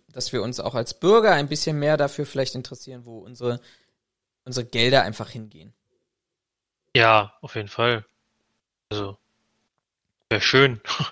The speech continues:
Speaker 2: <laughs> wenn sich Menschen dafür interessieren würden, aber
Speaker 1: <laughs>
Speaker 2: das ist ja, wie soll ich sagen, leider so oft so, dass, ähm, ich würd nicht sagen,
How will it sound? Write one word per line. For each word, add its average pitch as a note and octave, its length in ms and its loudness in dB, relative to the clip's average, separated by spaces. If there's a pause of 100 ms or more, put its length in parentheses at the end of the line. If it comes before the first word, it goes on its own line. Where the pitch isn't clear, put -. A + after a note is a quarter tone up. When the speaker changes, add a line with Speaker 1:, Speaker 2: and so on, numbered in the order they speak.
(100)
Speaker 2:
<laughs> - 420 -12
wenn A#2+ 100 0
sich - 260 4
Menschen - 320 -4
dafür A#2 220 -8
interessieren A2+ 400 -6
würden, - 260 -2
aber G#2 240 -8 (320)
Speaker 1:
<laughs> - 360 -18
Speaker 2:
das B2 180 -4
ist A#2 120 -6
ja, A2 400 0 (760)
wie C#3 100 6
soll D#3+ 160 8
ich D3 100 -2
sagen, D3+ 540 -2
leider C#3 460 -4
so B2 200 -10
oft B2+ 220 -12
so, B2+ 260 -8
dass, - 500 -10 (120)
ähm, A2 520 -10 (1200)
ich - 80 -8
würd B2 120 -4
nicht C3 140 -10
sagen, C3 420 2